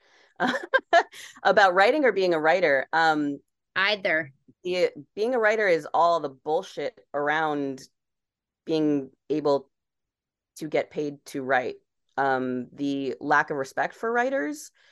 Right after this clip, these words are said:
Speaker 1: the fact that writers' names are not even listed in half the articles about movies or the listings, or the, the fact that, like, you hand in your draft and then they could just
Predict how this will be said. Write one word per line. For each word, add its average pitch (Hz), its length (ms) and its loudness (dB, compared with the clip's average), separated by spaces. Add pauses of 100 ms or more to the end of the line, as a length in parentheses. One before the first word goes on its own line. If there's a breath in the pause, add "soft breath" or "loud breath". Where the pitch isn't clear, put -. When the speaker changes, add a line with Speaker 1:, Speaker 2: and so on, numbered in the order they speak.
(220 soft breath)
Speaker 1:
the 143 80 -10
fact 147 320 0
that 143 260 0 (420)
writers' 156 440 -2
names 156 240 -6
are 147 40 -6
not 151 160 -2
even 135 220 -4
listed 147 340 -6
in 151 140 -2
half 143 420 -4
the 139 320 0 (120)
articles 151 680 -4
about 135 320 0
movies 147 580 -4
or 131 220 4
the 123 260 -2
listings, 135 540 -4
or 127 100 -2
the, 131 260 -10 (340 soft breath)
the 135 80 -8
fact 143 300 0
that, - 140 -2
like, 131 280 -2
you 135 200 -12
hand 139 200 -4
in 135 80 -2
your 135 100 -2
draft 131 300 0
and 127 120 -6
then 123 320 -8
they 131 160 -2
could 123 140 -10
just 127 180 -8